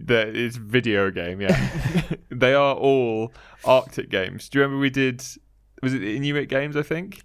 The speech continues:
Speaker 2: Oh, yeah, yeah, yeah.
Speaker 1: Yeah, we talked about that. These are all events from that,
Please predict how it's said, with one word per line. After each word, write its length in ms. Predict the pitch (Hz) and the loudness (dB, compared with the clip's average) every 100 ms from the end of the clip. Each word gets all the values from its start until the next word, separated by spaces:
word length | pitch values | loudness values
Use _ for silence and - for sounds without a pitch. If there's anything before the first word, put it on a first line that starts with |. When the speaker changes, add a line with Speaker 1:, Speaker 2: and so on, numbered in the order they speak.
| - | -2
Speaker 2:
Oh, 180 | 139 | 0
yeah, 240 | 143 123 104 | 0 2 0
yeah, 160 | 104 | 0
yeah. 160 | 101 101 107 101 85 | -2 0 2 0 -2
Speaker 1:
Yeah, 60 | |
we 100 | 104 | -6
talked 260 | 107 127 120 | -2 -2 0
about 140 | 117 101 | 0 2
that. 200 | 101 90 | 0 -2
These 160 | 110 | -4
are 40 | 110 | 0
all 480 | 117 117 113 113 - | 0 2 -2 -4 -6
events 440 | 120 110 104 - - | -2 0 0 -4 -14
from 320 | - 110 104 | -2 -2 0
that, 220 | 90 - | -6 -6